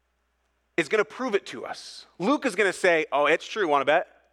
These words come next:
He is going to prove it to us. In verse thirty-three, Jesus encounters a man with what Luke describes as, uh, let's read, let's re-, read verse thirty-three together.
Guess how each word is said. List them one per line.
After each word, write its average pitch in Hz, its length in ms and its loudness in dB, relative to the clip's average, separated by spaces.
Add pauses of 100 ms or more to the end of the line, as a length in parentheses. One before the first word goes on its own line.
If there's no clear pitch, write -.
(1300)
He 226 400 0
is 175 200 -2
going 185 440 0 (160)
to 165 100 0
prove 170 340 -4
it - 320 -2 (320)
to 131 220 -2
us. - 460 -14 (1200)
In 170 140 0
verse 196 480 0
thirty-three, 190 680 -2
Jesus 190 560 -2
encounters 196 640 -2
a 233 60 -8
man 147 480 0 (380)
with 147 160 -2
what 170 200 2
Luke 190 280 -6
describes 151 840 0
as, 139 420 2
uh, 139 240 4
let's 147 200 -6
read, 147 300 -4
let's 151 180 -2
re-, 151 160 -8
read 143 220 -4
verse 139 160 0
thirty-three 131 300 -4
together. 104 300 -4